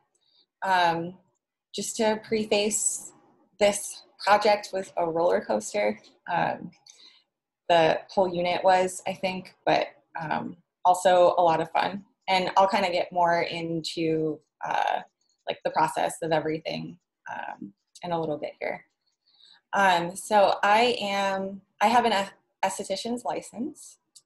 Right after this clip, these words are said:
Um, and that was the industry I was in, uh, prior to entering software development.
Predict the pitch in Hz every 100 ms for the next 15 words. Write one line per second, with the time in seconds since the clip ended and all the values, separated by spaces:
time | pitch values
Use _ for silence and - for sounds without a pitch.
0 | _ - 185 175 175 170 170 - _ 180
1 | 180 175 175 175 - 175 175 190 190 190
2 | 185 180 - 180 180 - 170 175 - 165
3 | 170 165 165 165 - _ _ _ - 165
4 | 156 156 175 170 175 175 170 170 - -
5 | 175 175 - - 160 - 165 160 160 -
6 | 170 214 - 151 - 226